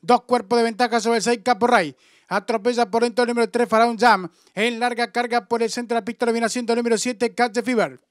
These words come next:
Últimos trescientos metros para el disco con lucha delantera. Pasa a comandar la carrera el cuatro, Don Ambrosio. Va estirando ventaja sobre el seis, Capo Ray.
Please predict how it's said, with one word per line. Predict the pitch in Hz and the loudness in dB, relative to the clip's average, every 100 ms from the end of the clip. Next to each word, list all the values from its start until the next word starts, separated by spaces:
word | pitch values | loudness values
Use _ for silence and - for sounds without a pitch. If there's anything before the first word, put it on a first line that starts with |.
| _ _ _ _ _ _ _ | _ _ _ _ _ _ _
Últimos | 208 226 240 240 240 240 - _ _ | -2 -2 -2 4 6 4 0 _ _
trescientos | 220 220 240 233 233 | -4 -2 -4 -2 0
metros | 226 247 240 233 | 0 -4 -4 0
para | 233 | 0
el | 233 | -2
disco | 247 240 226 _ _ _ | -2 0 0 _ _ _
con | 208 233 | 2 2
lucha | 226 247 247 | 2 -4 -2
delantera. | 240 233 240 240 | -2 0 -2 0
Pasa | 202 240 247 | 0 0 0
a | 220 | -4
comandar | 233 233 247 | -4 -2 0
la | 233 | 0
carrera | 233 247 | 0 -2
el | 226 | -2
cuatro, | 190 247 254 | -2 -2 0
Don | 233 | 0
Ambrosio. | 247 240 254 208 190 - _ - | 0 0 -2 0 0 -2 _ 0
Va | 226 | 2
estirando | 240 240 247 233 | 2 -2 -2 -2
ventaja | 233 214 240 233 | -2 -2 -2 -2
sobre | 233 226 | 0 -2
el | |
seis, | 240 247 | 0 -2
Capo | 185 240 233 | 0 0 2
Ray. | 254 180 | 2 2